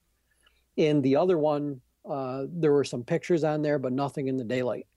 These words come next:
And, and all these runways are only a few, you know, hundred yards apart or whatever. And, uh,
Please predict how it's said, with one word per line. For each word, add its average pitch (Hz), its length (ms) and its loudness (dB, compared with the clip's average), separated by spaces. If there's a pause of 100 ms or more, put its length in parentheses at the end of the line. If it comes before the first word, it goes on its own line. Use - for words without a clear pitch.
And, 156 340 2
and 180 180 0
all 170 120 2
these 175 180 2
runways 156 360 -2
are 143 100 -6
only 151 260 -8
a 123 100 -6
few, 151 420 -8 (100)
you 185 100 -8
know, 131 200 -8 (380)
hundred 160 280 0
yards 151 240 2
apart 147 340 -4
or 120 100 -6
whatever. 143 380 -10 (260)
And, 139 460 -2
uh, 131 160 -6